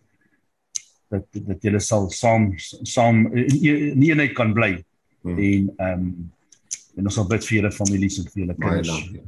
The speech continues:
Speaker 2: Baie dankie.
Speaker 1: Baie dankie. Dankie,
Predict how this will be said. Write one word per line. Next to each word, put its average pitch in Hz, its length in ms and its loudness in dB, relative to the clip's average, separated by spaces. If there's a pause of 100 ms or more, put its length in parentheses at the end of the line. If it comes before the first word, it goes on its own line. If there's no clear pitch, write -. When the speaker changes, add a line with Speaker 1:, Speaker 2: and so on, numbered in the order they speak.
Speaker 2:
Baie 92 180 -2
dankie. - 280 -10 (840)
Speaker 1:
Baie 95 200 -16
dankie. 95 360 -6
Dankie, 101 340 -4